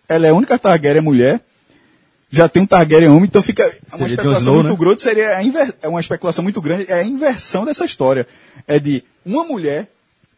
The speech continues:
Speaker 2: Vou mandar
Speaker 1: com o dragão principal, que é o Drogon.
Speaker 2: e dois dragões,
Speaker 1: É o
Speaker 2: né?
Speaker 1: Drogon.
Speaker 2: Isso.
Speaker 1: E os
Speaker 2: E
Speaker 1: outros
Speaker 2: dois
Speaker 1: dois, que
Speaker 2: homens,
Speaker 1: é,
Speaker 2: né?
Speaker 1: que é Viserion e, e Rhaegon, e Rhaegon, que acho que era o nome que ela ia dar pro filho dela que morreu, que seria, um seria Jon,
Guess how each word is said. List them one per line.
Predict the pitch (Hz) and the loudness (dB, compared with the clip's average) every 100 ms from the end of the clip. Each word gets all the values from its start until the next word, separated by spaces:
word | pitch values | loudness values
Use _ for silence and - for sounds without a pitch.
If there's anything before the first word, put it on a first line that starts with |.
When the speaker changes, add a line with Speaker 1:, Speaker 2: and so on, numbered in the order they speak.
| _ _ - | _ _ -12
Speaker 2:
Vou | 117 | -6
mandar | 120 123 135 - | -2 0 -2 -2
Speaker 1:
com | 196 | -4
o | 185 | -4
dragão | 151 175 170 165 | -10 -2 -2 0
principal, | 175 170 156 | -4 -4 -2
que | 180 | -2
é | |
o | |
Drogon. | 147 139 139 | 0 2 4
Speaker 2:
e | 247 | 6
dois | 139 131 | 6 4
dragões, | 127 120 98 | 0 -2 0
Speaker 1:
É | 160 | 0
o | |
Speaker 2:
né? | 160 | 2
Speaker 1:
Drogon. | 147 170 214 | 2 2 0
Speaker 2:
Isso. | 202 - _ - | -4 -10 _ -8
Speaker 1:
E | 175 | -2
os | 175 | 0
Speaker 2:
E | 127 | 2
Speaker 1:
outros | 147 156 | 6 4
Speaker 2:
dois | |
Speaker 1:
dois, | 165 | 4
que | 123 | 0
Speaker 2:
homens, | 123 113 | -2 -2
Speaker 1:
é, | |
Speaker 2:
né? | 110 | -8
Speaker 1:
que | 135 156 | -4 -2
é | 151 139 120 107 | 0 0 -2 -4
Viserion | 120 180 151 135 143 190 240 254 | -8 -12 -8 -4 -4 -4 -8 -12
e, | 175 175 175 165 156 135 117 113 - _ | -14 -12 -10 -10 -10 -8 -6 -6 -6 _
e | - 143 | -10 -4
Rhaegon, | 143 151 131 | -4 -4 -6
e | 139 | -10
Rhaegon, | 120 123 131 117 | -6 -6 -6 -8
que | - | -8
acho | 131 120 | -8 -6
que | 131 | -8
era | |
o | 127 | -6
nome | 139 | -8
que | 160 | -6
ela | 135 123 107 95 - | -4 -2 -4 -6 -8
ia | 127 120 | -10 -8
dar | 117 | -8
pro | - | -12
filho | 120 | -12
dela | 113 123 | -8 -10
que | 120 | -10
morreu, | 127 110 120 147 _ - _ - - | -12 -10 -10 -12 _ -20 _ -16 -16
que | - | -12
seria, | 165 180 143 | -8 -6 -6
um | 151 | -10
seria | - 175 156 | -6 -4 -4
Jon, | 143 160 285 | -2 -2 -2